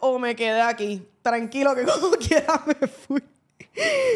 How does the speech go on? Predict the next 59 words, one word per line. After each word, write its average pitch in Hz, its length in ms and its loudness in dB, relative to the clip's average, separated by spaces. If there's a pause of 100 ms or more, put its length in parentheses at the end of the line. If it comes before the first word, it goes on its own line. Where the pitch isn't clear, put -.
(180)
Me 277 260 2
fui, 262 220 -2
yo 254 100 4
no 247 100 0
voy 247 140 0
a 247 80 2
fight 220 340 -2
back 196 320 0
at 190 280 2
all. 185 220 0
Yo 202 80 -2
siento 262 200 0
que 254 100 0
Noeli 180 320 -2
sería 175 220 -2
así. 175 240 -6
Noeli 190 300 0
se 254 100 -6
supone 254 240 -2
que 233 80 -2
viniera 226 240 -2
a - 20 0
este 214 120 -4
episodio, 196 360 -4
pero 175 100 -4
es 170 60 -8
que 226 80 -2
yo 214 80 -2
tengo 220 200 -4
tantas 185 260 -6
cosas 202 240 -8
que - 80 -8
hacer 190 220 -6
hoy. 165 260 -6 (100)
Y 185 140 -8
como 180 220 -2
que 160 140 -2
no, 156 360 -6
no 170 200 -6
podía 170 360 -2
como 165 220 -6
que 160 200 -4 (280)
formar 196 380 0
un 180 300 -2
buen 175 220 -2
diálogo 170 400 0
con 165 140 -4
ella. 165 100 -2
Ella 165 160 0
tiene 180 160 -6
muchas 175 260 -6
cosas. 170 240 -6
Ella 165 100 -2
ahora 175 120 -2
mismo 180 160 -4
tiene 180 180 -6
su 165 80 -10
estudio 170 460 -2
de, 160 400 -2